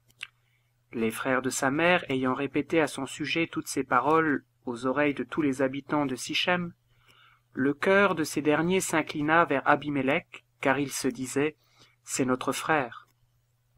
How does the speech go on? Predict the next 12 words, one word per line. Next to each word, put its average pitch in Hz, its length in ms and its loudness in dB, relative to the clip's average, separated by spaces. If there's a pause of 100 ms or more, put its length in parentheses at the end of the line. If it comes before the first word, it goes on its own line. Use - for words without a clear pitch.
(800)
Ils 131 160 2
lui 135 140 2
donnèrent 151 440 2
soixante-dix 156 560 0
cycles - 400 -6
d'argent, 131 580 -2 (600)
tirés 160 340 0
de 151 100 2
la 131 140 2
maison 143 420 0
de 147 140 -2
Baal-Bérith, 139 1040 2